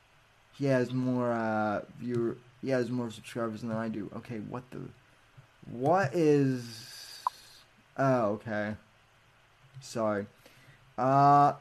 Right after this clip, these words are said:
Roseanne's response, I mean, Owen's response to Roseanne is hilarious.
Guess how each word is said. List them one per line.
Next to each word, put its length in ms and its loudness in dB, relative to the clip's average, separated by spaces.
Roseanne's 1000 2
response, 960 0
I 80 -6
mean, 380 -6
Owen's 380 0
response 600 0
to 120 -10
Roseanne 680 -2
is 380 -6
hilarious. 640 -10